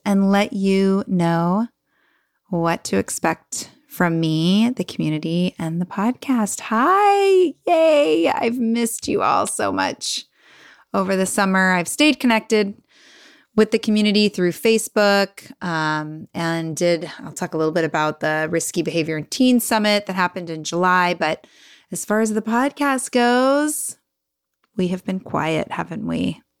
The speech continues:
Well, that is about to change. Uh, before I get into today's show, I just wanna give a shout out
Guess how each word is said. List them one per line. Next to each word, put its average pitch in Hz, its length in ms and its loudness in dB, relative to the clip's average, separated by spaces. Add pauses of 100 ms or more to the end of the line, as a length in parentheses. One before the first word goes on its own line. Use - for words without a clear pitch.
(180)
Well, 175 80 -2
that 180 180 2
is 180 100 0
about 175 280 0
to 165 140 -6 (120)
change. 170 1160 0 (580)
Uh, 208 220 4
before 247 560 2
I 208 200 0
get 196 280 0
into 196 580 -2
today's 175 380 -2
show, 165 680 0
I 170 220 -4
just - 420 -4
wanna 180 200 -2
give 160 360 -2
a 160 140 -6
shout 160 640 -2
out 156 560 -2